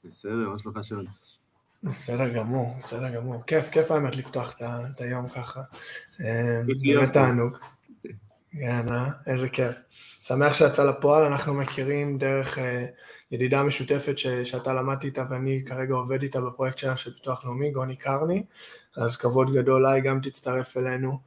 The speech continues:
Speaker 2: אה, בעתיד לפרק. אמ, כן, ספר לנו על עצמך, אני לא רוצה להגיד, אני עוד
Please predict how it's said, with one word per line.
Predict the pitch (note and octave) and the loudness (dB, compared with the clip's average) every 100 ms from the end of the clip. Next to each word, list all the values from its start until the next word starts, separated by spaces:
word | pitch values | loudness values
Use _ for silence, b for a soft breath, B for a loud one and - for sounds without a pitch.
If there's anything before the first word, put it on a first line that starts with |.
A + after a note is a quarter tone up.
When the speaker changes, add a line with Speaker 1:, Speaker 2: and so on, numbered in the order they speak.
| b b - | b b 0
Speaker 2:
אה, | B2+ B2 B2 | 4 6 6
בעתיד | B2 B2 C#3 C3+ | 2 2 2 4
לפרק. | C3+ C3 C#3+ D3 D#3+ F3 - - F3 | 4 4 6 8 8 6 0 -2 2
אמ, | C3 B2 B2 B2+ C#3 - - B B B B B B B B | 4 4 2 -2 -8 -14 -14 B B B B B B B B
כן, | E3+ G3+ | 12 12
ספר | E3+ E3+ G3 | 10 12 12
לנו | G#3+ F3+ | 12 6
על | |
עצמך, | D3 C#3 C#3 | -2 -12 -16
אני | C3+ | -12
לא | D3 | -10
רוצה | D3 D#3+ D#3+ D#3+ | -8 -2 0 0
להגיד, | D#3 D#3+ E3+ | -2 -4 -8
אני | C#3+ | -8
עוד | C3+ | -12